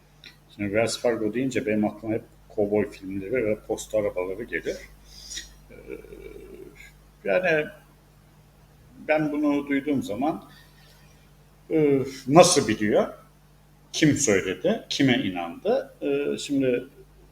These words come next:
kurun olması gereken yer bu değil. Türkiye'nin kuru bu seviyede tutması mümkün mü? Mümkün. Ama kuru bu sürede, seviyede tutarsa, e, biz, e, carry trade'çi, bıyıklı ve bıyıksızlara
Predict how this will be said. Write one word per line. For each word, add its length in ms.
kurun 300
olması 540
gereken 320
yer 420
bu 120
değil. 280
Türkiye'nin 580
kuru 260
bu 60
seviyede 480
tutması 480
mümkün 400
mü? 240
Mümkün. 460
Ama 260
kuru 200
bu 60
sürede, 500
seviyede 480
tutarsa, 720
e, 60
biz, 400
e, 240
carry 280
trade'çi, 600
bıyıklı 360
ve 140
bıyıksızlara 1000